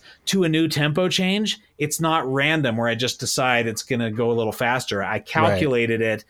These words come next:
Speaker 1: and then did a time signature that fits exactly into the old time
Speaker 2: Right.
Speaker 1: signature so that you could play them on top of each other if you wanted to. But the real, um,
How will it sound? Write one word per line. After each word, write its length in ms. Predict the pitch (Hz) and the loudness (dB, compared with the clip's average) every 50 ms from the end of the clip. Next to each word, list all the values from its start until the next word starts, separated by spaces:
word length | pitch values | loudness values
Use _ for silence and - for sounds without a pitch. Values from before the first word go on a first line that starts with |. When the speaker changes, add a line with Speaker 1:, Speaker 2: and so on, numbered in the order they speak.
| _ _ _ - | _ _ _ -6
Speaker 1:
and 140 | 131 135 | -2 -2
then 180 | 135 139 139 139 | 0 0 0 0
did 180 | - 165 160 156 | 0 0 0 0
a 60 | 139 | 0
time 380 | - - - 170 175 185 185 | -2 -2 -2 0 0 2 0
signature 640 | 160 139 - 147 127 120 120 110 - - 131 120 120 | 0 0 0 -2 0 -2 -2 -2 -2 0 0 0 0
that 180 | 120 120 120 | 0 -2 -4
fits 400 | - - - 165 156 151 151 - - | -4 -6 -2 -2 -2 -2 -2 -6 -8
exactly 800 | 139 131 131 123 123 143 139 151 160 156 - - 175 165 147 135 | -8 -6 -4 -2 0 0 0 0 0 -2 -4 -2 0 0 0 0
into 260 | 135 139 135 - 143 | 0 0 -2 -2 -2
the 160 | 123 120 117 117 | 0 0 2 2
old 280 | 123 127 127 123 113 | 2 2 0 0 -2
time 200 | - 120 110 107 | -2 -2 -2 -2
Speaker 2:
Right. 80 | 101 95 | -2 -2
Speaker 1:
signature 640 | - 110 104 117 127 117 - 110 98 90 87 - _ - - - - - _ _ - | -2 2 2 4 4 2 0 -2 -4 -6 -8 -12 _ -20 -20 -20 -20 -20 _ _ -4
so 80 | - 160 | -2 0
that 100 | 143 139 | 2 2
you 120 | 139 139 | 0 2
could 160 | 156 139 - | 0 0 0
play 180 | - 208 208 202 | 0 2 2 2
them 100 | 170 147 | 2 2
on 120 | 131 117 | 0 0
top 260 | - - 160 165 156 | 0 2 2 2 2
of 100 | 151 131 | 0 0
each 160 | 117 113 - 131 | -2 -2 0 0
other 140 | 117 113 | 0 0
if 100 | 104 - | 0 -2
you 80 | 117 110 | -2 -2
wanted 280 | 117 131 139 120 98 - | 0 0 0 -2 -2 -2
to. 240 | 110 101 101 98 | -2 -2 -2 -2
But 240 | 95 110 101 110 - _ _ _ - - - - - _ _ | -2 -4 -4 -4 -6 _ _ _ -20 -20 -20 -20 -20 _ _
the 80 | - 151 | 0 2
real, 560 | 156 175 185 190 180 175 170 151 135 131 - - | 4 4 4 4 4 4 4 4 2 0 -2 -2
um, 480 | 147 135 127 123 117 110 107 107 101 | -2 0 2 2 2 0 0 -2 -4